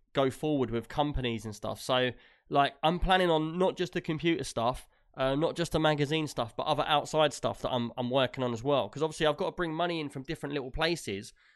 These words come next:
'cause I don't have a full-time job now. So, like, like, like, like I said, the stream, I really appreciate that, because that, what, like, you guys giving me all them bits tonight really helps me out. Like,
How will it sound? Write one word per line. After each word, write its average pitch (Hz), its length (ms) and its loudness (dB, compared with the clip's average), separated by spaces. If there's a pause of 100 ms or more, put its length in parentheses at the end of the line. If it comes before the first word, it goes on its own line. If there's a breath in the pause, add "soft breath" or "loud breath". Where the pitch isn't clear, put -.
(120)
'cause 143 120 0
I 160 120 4
don't 170 200 4
have 151 140 4
a 147 60 -8
full-time 131 480 0
job 175 180 4
now. 113 200 0
So, 135 260 4
like, 131 280 2 (280 soft breath)
like, 147 280 4 (200)
like, 147 240 4
like 156 180 2
I - 20 -2
said, 156 220 -2
the 135 60 -4
stream, 139 460 0
I 139 40 -4
really 156 220 0
appreciate 143 500 0
that, 143 220 -2
because 123 280 -6
that, 143 240 0
what, 147 240 -8
like, 143 220 2
you 160 100 2
guys 143 240 0
giving 143 200 -4
me 143 60 2
all 139 80 0
them 127 100 -2
bits 120 240 -4
tonight 127 260 -2
really 131 240 0
helps 120 260 0
me 123 120 2
out. 131 240 4
Like, 107 320 -6